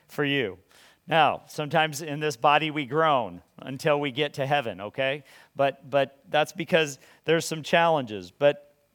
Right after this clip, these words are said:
but we make it our ambition to be pleasing to him.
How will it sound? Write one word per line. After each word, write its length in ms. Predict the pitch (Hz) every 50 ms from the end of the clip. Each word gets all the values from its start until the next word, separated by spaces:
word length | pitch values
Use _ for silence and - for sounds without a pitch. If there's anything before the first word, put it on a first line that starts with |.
| _
but 180 | 135 147 147 151
we 160 | 147 151 151
make 340 | 151 147 156 165 180 170 -
it 200 | 175 175 175 - _
our 160 | 135 135 139
ambition 560 | 139 135 135 135 123 143 147 139 - 151 135 123
to 80 | 120
be 140 | 107 120 117
pleasing 520 | - - - 139 131 131 131 120 131 127
to 80 | 120 117
him. 300 | 117 117 113 104 92 80